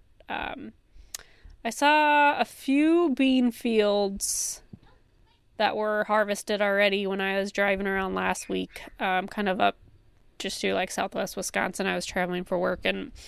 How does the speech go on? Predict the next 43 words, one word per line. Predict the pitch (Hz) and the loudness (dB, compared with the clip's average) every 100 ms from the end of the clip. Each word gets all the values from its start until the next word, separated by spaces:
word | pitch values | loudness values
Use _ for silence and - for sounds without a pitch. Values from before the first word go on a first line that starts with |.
| - - - | -16 -16 -8
there | 208 | -4
were | |
some | 208 233 | 0 2
bean | 226 247 | 4 2
fields | 233 196 190 | 2 0 2
that | 185 | 0
were | 190 | 0
out | 190 190 | 0 0
already, | - - 180 | 0 -2 -2
so | 190 196 190 | -2 0 0
maybe | - 185 | -2 -4
they | 185 | -4
were | 185 | -4
just | 190 - | -6 -6
early | 190 190 | -4 -2
day | 196 202 | 0 0
beans. | 214 214 202 | 0 0 0
I | 208 | 0
don't | 202 | -2
know, | 196 196 | -6 -4
but | 214 196 - - - - _ | -4 -4 -10 -20 -20 -20 _
yeah, | 220 226 | -2 0
I, | 220 208 - | 0 -2 -4
I | 233 | -4
imagine | 240 226 208 202 202 | -2 -2 -2 -4 -6
in | 196 | -6
the | |
next | 190 - - | -6 -8 -6
couple | 202 190 | -6 -2
weeks | 185 170 - - | -4 -4 -8 -4
things | 190 190 | -4 0
are | 185 | 0
gonna | 185 185 | 0 0
be | 185 175 165 - - _ _ _ - | 0 -2 -2 -8 -20 _ _ _ -8
hot | 175 - | -6 -6
and | 185 | -4
heavy | 175 175 170 | -4 -4 -6
in | 170 214 | -6 -6
the | 220 185 - - - - - _ - | -8 -8 -8 -10 -12 -18 -20 _ -16
combine | - 185 180 208 214 | -4 -2 0 -2 -4
department. | 190 - - 185 185 - - - | -4 -4 -4 -6 -6 -6 -8 -4
Um, | 180 175 196 196 - _ _ - _ _ _ - _ _ _ _ _ _ _ - | -4 -4 -8 -14 -18 _ _ -20 _ _ _ -16 _ _ _ _ _ _ _ -2
yeah, | 254 185 | 0 -2